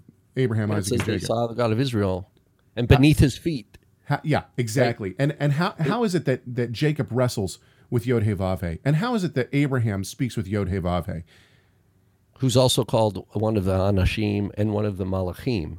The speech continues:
Speaker 2: right?
Speaker 1: Don't even
Speaker 2: One
Speaker 1: get
Speaker 2: of
Speaker 1: into Isaiah, because then you have super big problems. Because, <laughs> I mean, Psalms, every single book of, of the, of the Tanakh and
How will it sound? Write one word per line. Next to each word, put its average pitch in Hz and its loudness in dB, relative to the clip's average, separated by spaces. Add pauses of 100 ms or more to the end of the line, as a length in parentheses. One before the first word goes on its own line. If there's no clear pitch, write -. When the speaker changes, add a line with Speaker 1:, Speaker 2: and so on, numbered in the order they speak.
Speaker 2:
right? 107 0
Speaker 1:
Don't 165 2
even 185 0
Speaker 2:
One 135 0
Speaker 1:
get 147 0
Speaker 2:
of 143 2
Speaker 1:
into 151 0
Isaiah, 110 0
because 95 -4
then 139 0
you 156 2
have 95 -2
super 156 -4
big 90 -4
problems. - -6 (680)
Because, 117 0 (380)
<laughs> - -8
I 160 4
mean, 175 0
Psalms, 220 -4 (100)
every 247 -2
single 233 -4
book 226 0
of, 127 -4
of 139 2
the, 131 -2
of 120 -4
the 117 0
Tanakh 120 -2 (600)
and 190 0